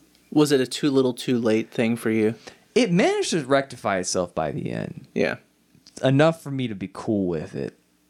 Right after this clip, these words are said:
Speaker 2: But it's, it's almost like you could just start episode five and just, like, and, and be cool with it.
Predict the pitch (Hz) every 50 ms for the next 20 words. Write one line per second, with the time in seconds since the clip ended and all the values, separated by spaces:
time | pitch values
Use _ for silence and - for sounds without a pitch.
0 | _ _ _ - - 127 117 120 117 117 - - - - _ _ _ _ _ _
1 | _ _ _ _ _ _ _ _ _ _ _ _ _ _ _ _ _ _ _ _
2 | _ _ _ _ _ - - - 233 285 302 285 254 214 185 180 151 151 143 143
3 | - - 156 143 135 127 - - 131 110 - - 110 127 170 143 101 90 92 -
4 | - - - 107 101 - - - - - _ _ - - - - - _ _ _
5 | _ _ _ - _ _ - - 113 98 87 - 92 92 - 78 71 67 - -
6 | - 226 220 - - - -